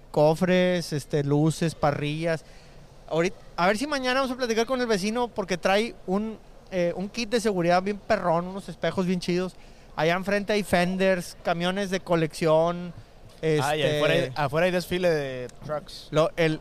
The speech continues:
Speaker 1: el show de camiones allá afuera también es concurso, está
Speaker 2: Empiezan
Speaker 1: bien
Speaker 2: a, a
Speaker 1: matón.
Speaker 2: concursar a ver quién gana.
Speaker 1: Sí,
Speaker 2: Y
Speaker 1: este
Speaker 2: la verdad se pone muy fregón porque son máquinas que traen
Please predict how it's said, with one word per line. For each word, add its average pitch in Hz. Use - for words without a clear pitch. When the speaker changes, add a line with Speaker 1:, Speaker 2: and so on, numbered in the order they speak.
Speaker 1:
el 151
show 170
de 196
camiones 175
allá 180
afuera 170
también 165
es 147
concurso, 165
está 143
Speaker 2:
Empiezan 160
Speaker 1:
bien 156
Speaker 2:
a, -
a 185
Speaker 1:
matón. 165
Speaker 2:
concursar 143
a 151
ver 151
quién 147
gana. 139
Speaker 1:
Sí, 143
Speaker 2:
Y 147
Speaker 1:
este 135
Speaker 2:
la 127
verdad 135
se -
pone 147
muy 139
fregón 170
porque 147
son 147
máquinas 165
que 156
traen 156